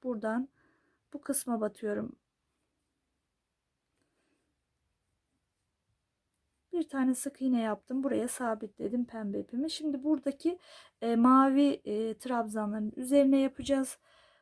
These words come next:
Üç zincir çektim. Tığıma bir defa doladım. İkinci trabzanın üzerinden buradan batıyoruz arkadaşlar.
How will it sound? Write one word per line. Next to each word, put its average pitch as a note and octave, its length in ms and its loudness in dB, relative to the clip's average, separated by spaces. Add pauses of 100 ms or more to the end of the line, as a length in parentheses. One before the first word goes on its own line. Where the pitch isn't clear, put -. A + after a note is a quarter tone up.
(680)
Üç F4+ 140 0
zincir C4 340 0
çektim. C4 760 -2 (520)
Tığıma C4 300 2
bir C4+ 200 2
defa C4 380 -2
doladım. C4 480 -2
İkinci D4 480 -2
trabzanın G#3+ 560 -2
üzerinden A3 600 -6
buradan C4+ 400 0
batıyoruz A3+ 440 -6
arkadaşlar. G#3 640 -10